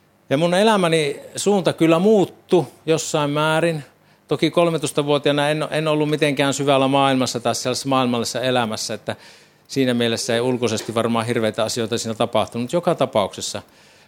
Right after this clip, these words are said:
vaikka se muuttui, niin mulla oli kuitenkin semmoista kituliasta se uskon elämä. Monta vuotta. Eli itse en muista niitä kovin yltäkylläisinä, niitä aikoja. Mä häpesin Jeesuksesta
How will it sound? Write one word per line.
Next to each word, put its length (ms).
vaikka 180
se 120
muuttui, 360
niin 100
mulla 160
oli 140
kuitenkin 300
semmoista 240
kituliasta 680
se 120
uskon 380
elämä. 360
Monta 300
vuotta. 440
Eli 240
itse 200
en 180
muista 300
niitä 220
kovin 280
yltäkylläisinä, 1040
niitä 320
aikoja. 440
Mä 120
häpesin 560
Jeesuksesta 720